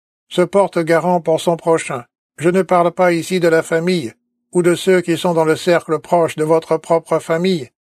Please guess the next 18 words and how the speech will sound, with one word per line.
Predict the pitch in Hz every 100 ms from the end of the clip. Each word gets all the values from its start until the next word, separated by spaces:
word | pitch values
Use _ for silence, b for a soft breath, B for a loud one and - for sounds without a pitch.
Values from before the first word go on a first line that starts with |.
| _ _ _ -
Mais | 180
si | - 208
vous | 196
portez | 180 165 - 180
ainsi | 160 190
la | 165 156
dette | 185 180
de | 165 165
quelqu'un | - 165 160 165
d'autre, | 160 156 117 - 113 _ _ _ _
vous | 165 185
vous | 196
mettez | 185 175 185
dans | 180
une | 170 175
situation | 185 165 175 165 - 175
très | 160 165
difficile. | 160 160 160 143 180 131 104